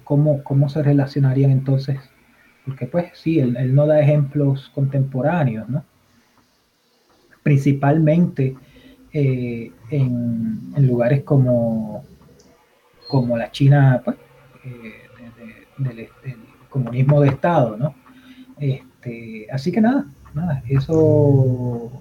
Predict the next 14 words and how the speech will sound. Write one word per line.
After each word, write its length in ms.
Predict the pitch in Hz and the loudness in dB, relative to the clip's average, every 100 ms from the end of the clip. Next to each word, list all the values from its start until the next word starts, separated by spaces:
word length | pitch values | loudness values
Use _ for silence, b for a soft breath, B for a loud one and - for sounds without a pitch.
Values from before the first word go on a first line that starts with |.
| - _ | -20 _
eso 460 | 143 135 - 151 147 | -8 -8 -6 -2 0
era, 360 | 147 147 135 113 | 4 4 4 0
¿no? 320 | 113 131 139 B B B B - | 0 0 -2 B B B B -10
Este, 1080 | 147 131 - _ - 135 123 120 120 117 113 - | -4 -4 -4 _ -2 -2 0 -4 -6 -8 -12 -6
eh, 460 | 143 127 123 120 127 139 | -2 -2 -4 -10 -10 -2
yo 180 | 143 | 2
no 120 | 180 196 | 2 2
sé 480 | - 196 196 202 196 | 0 0 4 2 0
si, 540 | - 143 135 127 - - - | -4 -2 -2 -4 -8 -20 -18
y 180 | 135 135 | -8 -8
esto 260 | 127 160 156 | -6 -10 -6
contestando 1200 | 147 135 135 - 135 135 143 143 143 139 139 139 | -6 -6 -10 -8 -2 0 2 0 0 0 -2 -4
a 200 | 143 139 | -4 -2
Daniel, 600 | 139 147 160 131 117 | 0 -2 -2 -4 -6